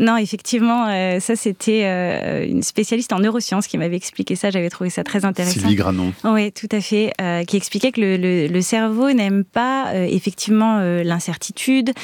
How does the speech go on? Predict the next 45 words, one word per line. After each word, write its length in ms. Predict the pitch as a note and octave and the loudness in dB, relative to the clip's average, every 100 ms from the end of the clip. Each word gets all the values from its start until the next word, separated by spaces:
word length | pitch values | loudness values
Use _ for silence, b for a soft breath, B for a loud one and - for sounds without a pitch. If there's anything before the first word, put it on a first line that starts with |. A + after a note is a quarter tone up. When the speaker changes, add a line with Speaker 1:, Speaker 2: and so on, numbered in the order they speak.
| B B | B B
Speaker 1:
euh, 240 | - F#3 F#3 - _ | -2 2 0 -2 _
n'aime 240 | G#3 G#3 | -4 0
pas 100 | A3+ | 0
l'imprécision, 680 | A3+ G#3 A#3 A3 A3+ F#3+ B3 C#4 B B B - | 0 -2 -2 -2 0 2 0 -2 B B B 0
n'aime 240 | G3 F#3+ | 2 2
pas 120 | G#3+ | 0
ce 80 | G#3+ | -4
qui 100 | - | -4
n'est 80 | E3 | -2
pas 160 | - | -2
concret 560 | A3 G#3 - - B3 C4+ | -2 -2 -2 0 0 0
et 180 | - C4 | 2 2
n'aime 260 | A#3+ G#3 G#3 | 4 2 0
pas, 400 | A#3 B3 C4+ C4+ | 0 -2 -2 -2
euh, 160 | F#3 | 0
ce 80 | F#3 | -2
qui 140 | - G#3 | 0 2
n'est 60 | |
pas 120 | G3 - | 2 0
habituel. 600 | B3 A#3 A#3 A3 F3 F3 | 0 0 -2 -2 -4 -4
Speaker 2:
Mm. 140 | F3+ F3 - - | 0 0 -2 0
Speaker 1:
Donc 180 | G3+ | 2
là, 140 | B3 B3+ | 2 2
on 60 | G#3+ | 0
est 80 | |
là-dedans, 320 | G3+ F3+ E3+ D#3 | -2 -2 -2 -4
en 40 | |
fait, 280 | D#3 E3+ F3 | -4 -4 -2
hein. 220 | F3 F3 | 0 0
<laughs> 680 | E3+ - E3+ - - - - | 0 -2 -6 -10 -14 -18 -2
Speaker 2:
On 100 | B2+ | 2
a 60 | G2+ | 2
un 60 | G2 | 2
bon 160 | C3 | 0
combo, 400 | - A2+ F#2+ G#2+ - | 2 0 2 0 2
Speaker 1:
Oui. 300 | A#3+ A#3 - - | 2 2 -4 -4
Speaker 2:
en 80 | F#2 | -2
fait, 240 | - F2+ | 0 0
hein. 100 | E2+ F2 B B B B B | -2 -2 B B B B B
Vous 100 | A2+ | 2
parlez 260 | D#3 E3+ A#3 | 4 2 2
d'un 140 | C#3 | 2
séjour 340 | - C#3 F3 | 2 4 4
au 220 | A#2+ A2 G2+ | 4 2 2
Somaliland 560 | - F#3 D3+ F#2 D#2 | 2 2 4 2 0